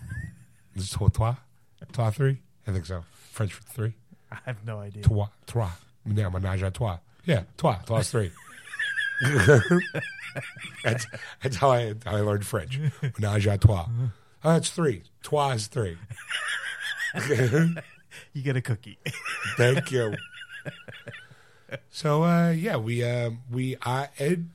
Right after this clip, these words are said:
Speaker 1: talks about what video games, Ed?
Speaker 2: Uh, Num Num Galaxy and Helldivers.
Speaker 1: Just when you say Num Num Galaxy, I just go,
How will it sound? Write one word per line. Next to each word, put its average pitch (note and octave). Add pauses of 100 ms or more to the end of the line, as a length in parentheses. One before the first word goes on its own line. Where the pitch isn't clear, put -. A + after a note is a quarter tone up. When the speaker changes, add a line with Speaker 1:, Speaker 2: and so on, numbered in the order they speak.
Speaker 1:
talks C3
about A#2
what A#2
video D#3
games, E3
Ed? F3 (680)
Speaker 2:
Uh, C#3
Num D3
Num F#3+
Galaxy A3 (420)
and C3+
Helldivers. G#2+
Speaker 1:
Just F3
when F3
you D3+
say A#2+
Num A2
Num G2+
Galaxy, G2
I G2
just G2
go, F#2+